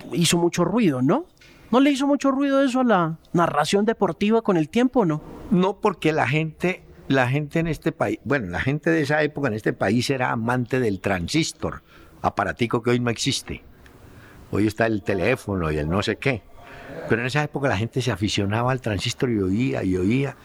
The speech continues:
Speaker 2: y estaba siempre con la misma historia, ¿ve? Tenía un cuento para oír. Pero, pero yo creo que el comentarista nace realmente en esa, en, sobre los sesenta y cinco,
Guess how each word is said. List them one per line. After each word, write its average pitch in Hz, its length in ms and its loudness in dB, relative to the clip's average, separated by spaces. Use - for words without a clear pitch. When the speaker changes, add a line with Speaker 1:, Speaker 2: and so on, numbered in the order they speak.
Speaker 2:
y 98 60 2
estaba 131 280 0
siempre 135 340 0
con 110 160 -2
la 92 120 -2
misma 123 260 0
historia, 117 500 -4
¿ve? 117 140 -2
Tenía 113 260 0
un 135 120 0
cuento 104 520 -2
para 90 200 -4
oír. 113 280 0
Pero, 113 240 2
pero 117 220 2
yo 113 140 0
creo 165 220 0
que 120 260 -2
el 110 140 0
comentarista 113 640 -2
nace 143 260 -2
realmente 123 520 0
en 120 60 0
esa, 120 280 0
en, 104 240 -4
sobre 104 240 0
los 104 160 0
sesenta 101 360 0
y 98 60 0
cinco, 127 440 -2